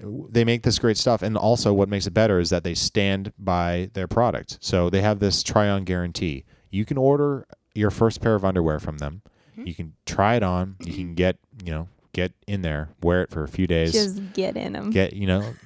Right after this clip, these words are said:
Speaker 2: <laughs>
Speaker 1: make them your own.
Speaker 2: Get up
Speaker 1: And then
Speaker 2: all
Speaker 1: y-,
Speaker 2: in 'em.
Speaker 1: and even if you decide, "Hey, you know what? I don't like Mack Weldon," which is not gonna happen.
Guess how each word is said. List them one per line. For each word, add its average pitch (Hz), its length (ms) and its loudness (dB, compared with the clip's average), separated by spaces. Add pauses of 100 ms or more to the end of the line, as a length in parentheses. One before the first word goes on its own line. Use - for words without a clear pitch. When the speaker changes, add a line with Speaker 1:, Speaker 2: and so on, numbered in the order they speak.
(100)
Speaker 2:
<laughs> 92 100 -4
Speaker 1:
make 110 280 2
them 117 200 0
your 110 220 4
own. 82 320 0
Speaker 2:
Get 98 180 -4
up 95 260 -4
Speaker 1:
And 127 120 2
then 143 80 0
Speaker 2:
all - 100 -2
Speaker 1:
y-, 180 60 -6
Speaker 2:
in 185 100 -8
'em. 190 160 -6
Speaker 1:
and 113 160 -2
even 127 220 -2
if 139 120 -6
you 139 100 0
decide, 101 460 2
"Hey, 90 220 0
you 82 140 -6
know 95 80 0
what? 104 240 -2 (240)
I 113 100 2
don't 170 200 -4
like 117 240 -6
Mack - 220 -10
Weldon," 76 340 -8
which - 140 -12
is 92 80 -8
not 113 200 -4
gonna 73 100 -10
happen. - 320 -12